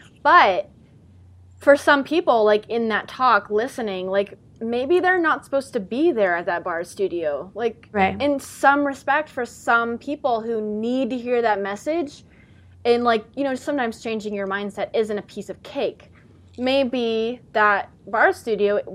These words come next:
Speaker 1: isn't really their calling. It's not really for them. They're forcing themselves to do it out of fear, out of wanting to change
Speaker 2: Yeah.
Speaker 1: their body. And, like, changing their mindset isn't that easy. So it's like,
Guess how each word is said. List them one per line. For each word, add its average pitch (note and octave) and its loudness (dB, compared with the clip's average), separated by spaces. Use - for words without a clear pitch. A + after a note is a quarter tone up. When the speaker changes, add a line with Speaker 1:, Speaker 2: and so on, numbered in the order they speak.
Speaker 1:
isn't A#3+ 0
really G3+ 4
their F#3+ 2
calling. G3+ -4
It's - -12
not A3+ 0
really A3 2
for G#3 -4
them. G3+ 0
They're G3 0
forcing C4 2
themselves G#3 -4
to G3 -12
do F3+ 2
it F#3 6
out A#3+ 8
of C4 -2
fear, F3+ -2
out F#3+ 2
of C#4+ 0
wanting A3 -2
to F3+ -12
change G3+ -2
Speaker 2:
Yeah. F#3+ 4
Speaker 1:
their F#3 2
body. F3+ 0
And, A#3 -4
like, A3 0
changing D4 0
their A#3+ 0
mindset A#3 0
isn't G#3 0
that F#3+ -4
easy. B3 -4
So G#3+ 2
it's G#3+ 0
like, G#3 2